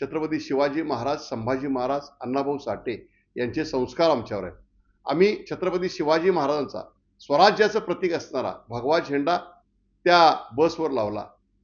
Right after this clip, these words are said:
पण कन्नड वेदिका रक्षक संघटनेने एक वेळेला काळं फासलं, आज त्यांनी त्यांचा लाल आणि पिवळा रंग लावला. हे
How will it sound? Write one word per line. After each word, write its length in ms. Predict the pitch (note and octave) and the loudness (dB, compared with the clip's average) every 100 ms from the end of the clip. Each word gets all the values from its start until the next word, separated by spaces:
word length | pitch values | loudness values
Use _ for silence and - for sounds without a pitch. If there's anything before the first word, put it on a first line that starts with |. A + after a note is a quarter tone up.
| _ | _
पण 160 | F3+ F#3+ | 2 2
कन्नड 380 | F#3+ D3+ F#3 G3+ | 2 2 6 6
वेदिका 340 | F3+ F3+ E3 | 6 4 2
रक्षक 300 | D3+ - D#3+ | 0 -6 -10
संघटनेने 880 | - C#3 C#3 - D3+ D#3 - - _ | -8 -6 -6 -4 -4 -4 -6 -12 _
एक 200 | C#3 E3 | -2 -2
वेळेला 220 | D#3+ D#3+ D#3 | 0 0 0
काळं 300 | - C3+ D#3 | 2 2 2
फासलं, 360 | E3 D#3 E3+ F#3+ - _ _ | -2 -8 -8 -10 -14 _ _
आज 180 | C#3 D#3+ | 4 4
त्यांनी 600 | D#3+ E3 E3+ E3+ E3 - _ - | 4 2 4 4 0 -14 _ -6
त्यांचा 240 | C3+ D#3 | -2 0
लाल 260 | C#3 D3+ E3 | 4 4 4
आणि 180 | E3 | 2
पिवळा 340 | E3 C#3+ C#3+ D3+ | 0 0 2 2
रंग 160 | D3 | 2
लावला. 300 | D3 C#3+ D3 D#3+ - _ _ _ - | 0 -2 -2 -4 -6 _ _ _ 2
हे 400 | E3+ G#3 F3 - | 6 6 4 -6